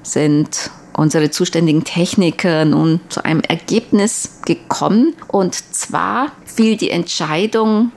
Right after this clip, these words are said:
auf die Frequenz elftausendsechshundert Kilohertz, also nicht die elftausendneunhundertneunzig Kilohertz, die Sie bei den Testsendungen beobachtet hatten, sondern die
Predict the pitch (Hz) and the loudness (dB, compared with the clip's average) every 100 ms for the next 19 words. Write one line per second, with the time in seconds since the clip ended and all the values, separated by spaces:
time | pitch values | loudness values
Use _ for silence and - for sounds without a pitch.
0 | - 165 - 185 180 175 170 170 175 - | -2 -2 0 -2 0 -2 0 0 0 -4
1 | - - 143 175 220 - - - - 156 | -10 -4 -2 2 0 -2 -10 -8 -4 -2
2 | 160 - 165 139 - - - - 208 - | -2 0 -2 -4 -8 -16 -6 -2 -2 -4
3 | - - 233 220 - - 226 160 160 214 | -6 0 0 0 -4 -4 -2 0 0 -2
4 | - - - - 180 185 180 180 - - | -6 -12 -8 -2 0 2 2 0 -4 -10
5 | - 170 - 185 - - - 175 180 202 | -6 -4 0 -2 -2 -6 -2 0 0 0
6 | 185 - - 180 175 170 175 180 175 170 | 0 -2 -2 0 2 2 2 2 0 0
7 | - 139 202 269 - 220 - - 165 190 | 0 2 2 2 0 -6 -4 -2 0 0
8 | 180 170 165 - - 165 170 180 - 170 | 0 -2 -4 -10 -4 -2 0 -2 0 0
9 | 170 170 180 170 - 208 - - - 131 | 0 0 0 0 0 -2 -4 -2 0 2
10 | 135 131 135 - 143 - - - - - | 2 2 0 0 -2 -2 -4 -4 -4 -2
11 | 185 - 233 - 147 147 143 160 143 | -2 2 0 0 0 2 2 0 -2